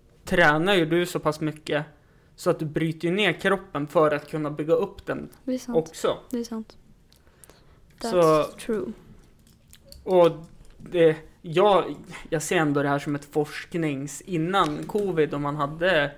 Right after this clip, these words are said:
Speaker 1: en förkylning.
Speaker 2: Mm.
Speaker 1: Och så var man ute och drack, och så drack man väldigt mycket.
Speaker 2: Mm.
Speaker 1: Då dödade ju, eftersom alkohol är sterilt,
Speaker 2: Ja.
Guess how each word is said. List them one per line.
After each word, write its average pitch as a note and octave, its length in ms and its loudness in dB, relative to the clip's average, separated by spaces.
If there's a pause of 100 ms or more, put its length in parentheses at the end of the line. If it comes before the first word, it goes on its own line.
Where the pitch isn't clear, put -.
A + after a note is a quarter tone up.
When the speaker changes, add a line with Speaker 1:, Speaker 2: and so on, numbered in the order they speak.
(640)
Speaker 1:
en F3 300 0
förkylning. C#3+ 800 -6 (140)
Speaker 2:
Mm. A#3 460 -4
Speaker 1:
Och D#3+ 180 2
så - 240 -6
var F3+ 160 2
man E3 160 0
ute D3 200 -4
och C#3+ 60 -4
drack, C#3 400 -4
och D3+ 120 -8
så E3+ 120 -8
drack D#3+ 340 0
man D3+ 360 -4
väldigt C#3 360 -6
mycket. C#3+ 440 -10 (240)
Speaker 2:
Mm. A#3 300 -4 (1120)
Speaker 1:
Då D#3 260 0 (300)
dödade D#3+ 800 2
ju, D3 140 0
eftersom D#3+ 360 -4
alkohol F3+ 440 -2
är D#3+ 60 2
sterilt, D#3+ 580 -6
Speaker 2:
Ja. A3 320 -2